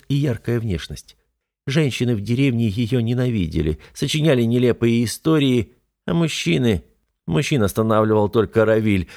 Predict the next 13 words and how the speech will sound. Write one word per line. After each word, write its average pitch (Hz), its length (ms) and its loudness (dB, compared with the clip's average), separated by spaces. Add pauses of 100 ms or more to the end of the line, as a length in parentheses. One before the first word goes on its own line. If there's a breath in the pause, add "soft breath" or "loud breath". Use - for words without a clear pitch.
(100)
но 131 160 2
парня 120 420 0
с 113 120 -2
обрезом 107 480 2
остановить 113 600 0
у 101 40 -2
него 98 280 2
не 92 120 -2
хватило 87 520 -2
сил. - 300 -12 (760)
Я 165 140 4
успел 117 400 0
вовремя, 87 560 -2